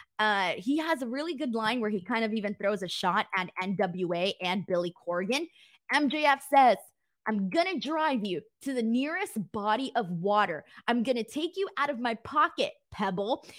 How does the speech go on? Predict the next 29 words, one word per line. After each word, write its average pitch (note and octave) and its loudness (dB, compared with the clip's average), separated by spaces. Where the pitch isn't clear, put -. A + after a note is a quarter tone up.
and C4+ 4
I'm C#4 2
going D#4+ -2
to D#4 -8
skip - -6
your G#4+ -2
scrawny D#4 0
little C4 0
pigeon-toed C#4 0
ass G#3+ 2
all E4+ 6
the A4+ 4
way A4+ 4
back F4 0
to D#4+ -2
Billy E4+ 2
Corgan's D4 2
N F#4+ 2
W E4+ 2
A D4+ -2
so D#4 -4
you B3+ 2
can C4 0
wrestle F#4 0
on C4+ 2
YouTube D4+ 0
where B3 2
you B3+ 2
belong." A3 2